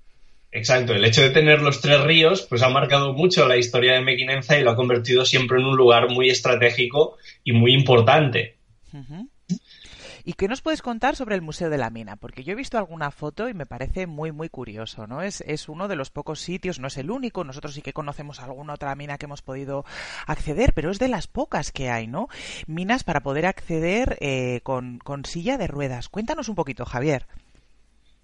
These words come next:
Speaker 1: El, el proyecto del Museo de la Mina surge un poco, mm, para recoger la historia minera o el patrimonio minero de Mequinenza de los últimos ciento cincuenta años. A partir de mil ochocientos cincuenta empiezan las primeras extracciones de carbón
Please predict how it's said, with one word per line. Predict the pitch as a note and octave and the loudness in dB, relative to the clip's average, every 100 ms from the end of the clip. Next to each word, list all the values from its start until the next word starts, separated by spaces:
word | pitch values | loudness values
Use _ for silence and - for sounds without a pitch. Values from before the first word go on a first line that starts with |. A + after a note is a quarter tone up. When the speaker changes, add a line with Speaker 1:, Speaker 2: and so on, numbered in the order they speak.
| - | -4
Speaker 1:
El, | B2+ A#2+ A2+ G#2 G2+ A#2+ | 2 4 4 4 2 4
el | A2+ | 6
proyecto | A#2+ A#2 D3 | 8 8 8
del | F#3+ | 8
Museo | F#3 F3+ E3+ | 8 8 8
de | D3+ | 8
la | C#3+ | 8
Mina | C#3+ E3+ D#3 D3 D3 | 6 4 4 2 2
surge | D3 C3+ D#3+ | -2 2 2
un | D3+ | 4
poco, | D3+ D3 D3+ E3+ - - | 4 6 6 6 2 -8
mm, | C#3 A#2 A2+ A2 G#2 G2+ - | -4 0 2 2 0 -6 2
para | B2 B2 | 6 6
recoger | A#2 A#2 A#2 A#2 C3+ C#3 | 6 4 2 4 4 4
la | C3+ | 6
historia | B2 - C#3 C#3 C#3+ C3+ | 4 4 4 6 6 6
minera | C3 C3 C3 C3+ - | 2 2 4 4 2
o | A#2+ | 2
el | A2+ | 4
patrimonio | A2 A2+ A2+ B2 C3+ C3+ | 4 6 6 6 6 4
minero | C3 B2+ C3 | 6 6 6
de | B2 | 4
Mequinenza | A#2+ A#2 A#2+ B2 C3 C#3 | 4 2 2 2 4 4
de | B2 | 6
los | A2+ | 6
últimos | B2+ A#2 B2 B2 | 4 4 2 2
ciento | - B2 A#2+ | 4 4 4
cincuenta | A#2 A#2 A2+ G#2+ A2 | 4 6 6 6 6
años. | B2+ A2 - - - _ - - - - | 6 2 -4 -14 -16 _ -20 -20 -20 -12
A | - A2 | -2 2
partir | A#2+ A#2+ A#2+ | 6 6 6
de | C#3 | 6
mil | C#3+ | 4
ochocientos | D3 D#3 C3+ C3+ C#3 | 2 0 0 2 2
cincuenta | D3+ C#3+ D#3 D#3 E3 | 2 4 6 6 6
empiezan | D#3 B2+ C3 C3+ | 2 2 0 2
las | A2+ | 2
primeras | B2 A#2+ B2+ B2+ | 4 6 6 4
extracciones | B2 - A#2+ A2+ C3+ C3+ B2+ | 2 2 2 2 2 2 4
de | A#2 | 4
carbón | A2+ A2 C#3 F#3+ - | 6 6 8 8 6